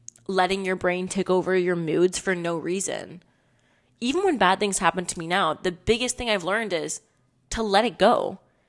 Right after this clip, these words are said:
Take five seconds, let it affect you for those five seconds, and then be like, "Okay, but do I need this to affect the rest of my day? Do I need this to affect my next day?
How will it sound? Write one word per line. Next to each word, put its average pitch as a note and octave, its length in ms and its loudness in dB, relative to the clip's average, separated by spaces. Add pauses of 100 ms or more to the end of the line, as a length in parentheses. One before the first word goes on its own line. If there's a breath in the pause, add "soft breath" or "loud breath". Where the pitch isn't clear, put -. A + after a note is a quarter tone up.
(160)
Take C4+ 240 -2
five G3+ 240 4
seconds, E3+ 580 -4
let G3 260 2
it D#4+ 60 -4
affect - 380 -2
you D#3 320 -4 (840)
for - 160 -12
those F3+ 200 -10
five F3 240 2
seconds, F#3 560 -6 (100)
and G3+ 160 -2
then G3+ 140 0
be G3 140 -2
like, F#3+ 200 0
"Okay, E3 340 2
but E3+ 220 0
do F#3 140 6
I F3+ 100 4
need F3 240 -4
this G3 160 -2
to - 80 0
affect E3 280 -2
the D#3+ 60 -2
rest D#3 180 0
of - 60 -10
my C#3+ 120 -6
day? - 320 -4 (300 loud breath)
Do F#3 100 -4
I F#3 100 -2
need F3 160 -8
this F3 120 -6
to F#3+ 80 -6
affect D#3 220 -4
my E3 100 -4
next D#3 240 -6
day? - 280 -4